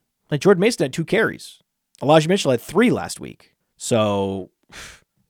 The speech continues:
the one guy we know is gonna get all the touches, is gonna be a total bell cow, is gonna be Rico Dowdle in the event of an injury.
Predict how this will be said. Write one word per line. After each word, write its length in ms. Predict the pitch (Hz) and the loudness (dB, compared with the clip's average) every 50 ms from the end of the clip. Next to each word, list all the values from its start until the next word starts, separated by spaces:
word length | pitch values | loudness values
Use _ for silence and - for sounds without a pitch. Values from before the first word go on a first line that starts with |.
| _ | _
the 100 | 143 131 | 2 2
one 440 | 123 120 117 127 151 170 190 220 214 | 2 4 4 6 6 6 6 6 6
guy 260 | 196 233 226 208 185 | 6 6 8 6 6
we 160 | 175 180 185 185 | 4 4 2 4
know 300 | 180 190 190 180 151 143 | 6 8 8 8 6 4
is 100 | 131 - | 2 -2
gonna 160 | 147 135 135 | -4 -4 -2
get 160 | 120 131 135 | -2 0 2
all 560 | 131 - - 151 151 - - 160 156 160 156 | 4 4 6 6 6 8 8 8 8 6 6
the 100 | 135 139 | 4 -2
touches, 540 | - - 139 104 101 - - 80 90 95 101 | -6 -6 -6 -6 -8 -8 -12 -14 -14 -12 -10
is 100 | 123 123 | -8 -4
gonna 220 | - 139 139 139 | -2 -2 0 0
be 160 | 131 135 139 135 | 0 2 2 2
a 120 | 127 120 | 2 0
total 340 | - 147 156 160 165 165 151 | 4 6 6 8 8 8 8
bell 240 | 147 143 139 143 139 | 8 6 6 4 2
cow, 240 | - 135 117 117 | 2 0 0 0
is 80 | 113 113 | 0 -2
gonna 100 | 127 123 | -4 -4
be 80 | 117 110 | -4 -2
Rico 320 | 117 131 131 - 139 123 | -2 -2 0 0 0 2
Dowdle 420 | 120 120 117 113 113 113 113 113 - | 2 4 4 4 4 2 0 -2 -2
in 100 | 120 117 | -4 -4
the 80 | 113 | -2
event 200 | 107 107 107 104 | -2 -2 -2 -4
of 80 | 101 101 | -4 -6
an 60 | 98 | -8
injury. 400 | 98 90 87 - - - - _ | -8 -10 -10 -12 -14 -18 -20 _